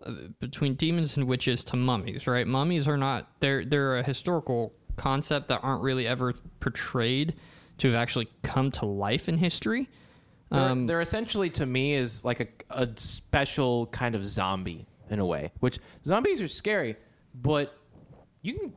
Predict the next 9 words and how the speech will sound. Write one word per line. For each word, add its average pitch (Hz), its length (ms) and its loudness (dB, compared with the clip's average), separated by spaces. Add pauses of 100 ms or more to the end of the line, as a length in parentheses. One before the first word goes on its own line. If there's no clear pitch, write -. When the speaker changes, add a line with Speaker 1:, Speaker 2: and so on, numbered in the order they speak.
Speaker 2:
kill 339 240 -2
a 269 40 0
zombie. 220 420 -4 (280)
Speaker 1:
Yeah, 120 280 -2 (200)
but 131 240 -2 (140)
mummies, 156 580 0
it, 147 220 0 (180)
and 143 200 -4
I, 151 160 0